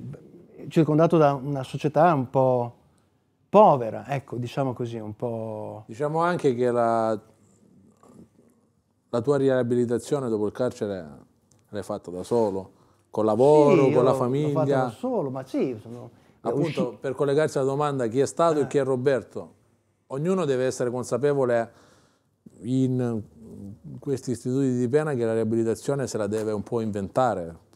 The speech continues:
Speaker 2: passiamo il termine inventare, però insomma è quello che succede.
Speaker 1: È quello il problema, perché in effetti
Speaker 2: Bisogna essere forti di capire che la riabilitazione va fatta da soli, insomma. Te l'hai fatta con il lavoro, con la famiglia, ti sei
Speaker 1: Ah,
Speaker 2: riabilitato.
Speaker 1: perché credo che se hai la famiglia sei assolutamente fortunato.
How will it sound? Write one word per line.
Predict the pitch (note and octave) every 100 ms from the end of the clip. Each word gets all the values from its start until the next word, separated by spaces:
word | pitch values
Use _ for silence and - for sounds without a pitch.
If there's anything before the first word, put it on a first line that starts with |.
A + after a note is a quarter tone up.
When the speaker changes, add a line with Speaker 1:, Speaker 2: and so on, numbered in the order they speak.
| D2 -
Speaker 2:
passiamo | G2+ F#2 B2 A#2
il | G#2
termine | - A#2 A2 A2
inventare, | G#2 G#2 - C3+ B2 G2+
però | G#2 A2+
insomma | G#2 A2+ G2+ F2
è | F2
quello | C#3+ D3 A2
che | G#2
succede. | G2 F#2+ - F2+ F2 - _ _ _
Speaker 1:
È | F#3+
quello | D4+ A3+
il | A#2+
problema, | A#2+ A#2 A2+ G#2
perché | A2+ A2+
in | A#2+
effetti | A#2
Speaker 2:
Bisogna | E3 D#3 C#3+ D3
essere | - C#3
forti | - D#3+ E3 C#3+ A#2+ F2+ D2+
di | A#2 A2+
capire | G#2+ C3+ C#3+
che | A#2 A2+
la | A2+
riabilitazione | A2+ A2 A2+ A2 - C3+
va | A2+
fatta | - G#2 F#2+ F#2+ F#2+ F2 - _ _ _ _ _ _ _ _
da | F2
soli, | - B2+ G2+ F2+
insomma. | E2+ E2+ D#2+ E2 _ _ _ _ _ _ _ _
Te | C#3+
l'hai | C#3 A#2
fatta | C3 A#2+ A#2
con | G2 A#2+
il | A2+
lavoro, | A#2 C#3 E3+ D#3 C#3+
con | B2
la | G#2+
famiglia, | A2+ C3 D#3+ D3 C#3+ C3+
ti | A#2
sei | G#2
Speaker 1:
Ah, | G#2
Speaker 2:
riabilitato. | G#2 G2 G2 D3
Speaker 1:
perché | C#3 C#3+
credo | G#3 F3+
che | C#3+
se | C#3
hai |
la | C#3
famiglia | C3+ D3+ G3
sei | E3 C#3
assolutamente | B2+ B2+ B2 C3 B2+
fortunato. | A#2 B2 - C#3 D3+ A#2+ A2 A2